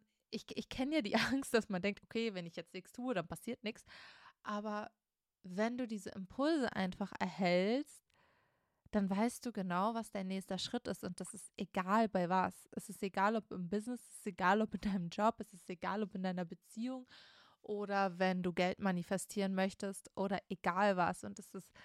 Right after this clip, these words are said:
einfach gerade so unglaublich schön, wieder so sehr mit mir selber verbunden zu sein und so sehr zu spüren, <laughs> wie das nächste Level sich schon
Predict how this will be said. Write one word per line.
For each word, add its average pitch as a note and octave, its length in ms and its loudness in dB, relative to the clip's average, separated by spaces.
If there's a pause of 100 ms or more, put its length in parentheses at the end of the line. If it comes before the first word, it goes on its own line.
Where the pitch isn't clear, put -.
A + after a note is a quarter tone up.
(360)
einfach G3+ 400 -2
gerade F#3 320 -2
so G#3+ 240 -4
unglaublich G3 640 -4
schön, F#3+ 500 4
wieder F#3 280 2
so G3+ 260 -2
sehr G3+ 300 2
mit G3 200 -4
mir F#3 140 -2
selber F#3+ 380 4
verbunden G#3+ 640 -2
zu - 180 -16
sein F#3 580 0
und F#3 260 -8 (480)
so B3 340 4
sehr G#3 400 2
zu - 180 -6
spüren, A3 1120 6 (120)
<laughs> A3 340 0 (220)
wie A#3 400 4
das A3 280 -8
nächste A3+ 420 0
Level G#3+ 360 0
sich G3 240 -4
schon F#3 220 -6